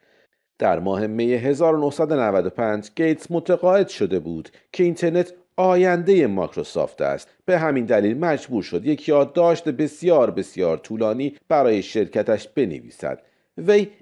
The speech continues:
اینطور نتیجه گیری کرد: "اینترنت یک موج جزر و مد دار است. اینترنت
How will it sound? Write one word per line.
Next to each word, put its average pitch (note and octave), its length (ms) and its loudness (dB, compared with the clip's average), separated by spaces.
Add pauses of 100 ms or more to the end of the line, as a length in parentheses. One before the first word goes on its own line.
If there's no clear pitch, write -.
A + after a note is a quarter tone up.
اینطور F3+ 540 0
نتیجه F#2+ 540 -4
گیری D#2 340 -10
کرد: - 420 -10 (600)
"اینترنت A3 600 0 (280)
یک F3 300 -2
موج E3 240 2
جزر C3 500 0
و C#3 40 2
مد A#2+ 300 -2
دار D#2 200 -2
است. - 360 -14 (440)
اینترنت F2+ 560 -4